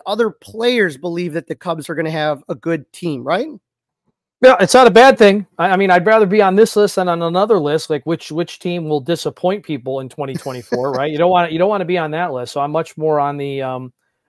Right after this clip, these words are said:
Speaker 2: on the surprise list than on the disappoint list.
Speaker 1: I gotta ask you a question, though.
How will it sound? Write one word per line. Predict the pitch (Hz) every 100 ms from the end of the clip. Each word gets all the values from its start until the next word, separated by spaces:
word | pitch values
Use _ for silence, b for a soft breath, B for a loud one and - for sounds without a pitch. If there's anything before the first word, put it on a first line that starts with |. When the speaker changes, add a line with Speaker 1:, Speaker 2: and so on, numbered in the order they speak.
| _
Speaker 2:
on | 156
the | 151
surprise | - - - 214 254 226 147
list | 147 139 -
than | 151 143
on | 139
the | 127
disappoint | 156 131 - 156 135
list. | 120 - _ _ _ _ -
Speaker 1:
I |
gotta | 247 302
ask | 214 -
you |
a | 185
question, | - 190 - 143
though. | 139